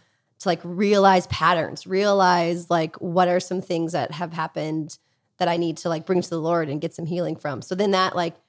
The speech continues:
when you're, when you're a healthy person, then your relationships, no matter, like, with friends, with anyone, like, any kind of relationship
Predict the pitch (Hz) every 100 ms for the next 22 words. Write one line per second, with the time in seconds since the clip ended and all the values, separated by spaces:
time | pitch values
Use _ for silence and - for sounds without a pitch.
0 | _ - 190 214 233 220 - 185 190 226
1 | 247 214 190 190 175 170 170 175 165 160
2 | 170 _ _ _ - 190 185 175 160 160
3 | 160 160 165 151 - - - 185 175 175
4 | - 165 - _ _ _ _ _ 196 180
5 | - 220 214 196 190 190 185 - - 170
6 | 165 208 269 165 76 - 135 190 196 185
7 | 170 147 151 147 160 160 143